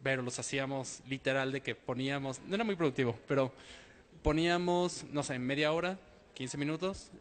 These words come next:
y, por ejemplo, mi jefe se sentaba conmigo, le explicaba lo que había hecho, eh, si tenía alguna recomendación me la hacía, y pues ya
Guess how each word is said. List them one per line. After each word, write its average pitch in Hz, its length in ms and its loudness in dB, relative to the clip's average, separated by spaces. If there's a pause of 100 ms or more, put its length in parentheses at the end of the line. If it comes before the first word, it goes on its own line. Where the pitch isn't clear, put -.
y, 123 460 -2 (340)
por - 80 -10
ejemplo, 127 180 -4
mi 113 100 -2
jefe 143 280 0
se 135 100 -4
sentaba 131 300 -2
conmigo, 156 440 2
le 156 80 0
explicaba 123 400 -2
lo 120 80 -2
que - 80 -8
había 131 180 0
hecho, 175 460 -2 (600)
eh, 117 720 0
si - 160 -10
tenía 135 180 -2
alguna 143 200 -2
recomendación 127 560 -2
me 139 80 -2
la 123 80 -2
hacía, 196 440 -2 (120)
y 120 240 -4
pues 113 180 -6
ya 113 140 -4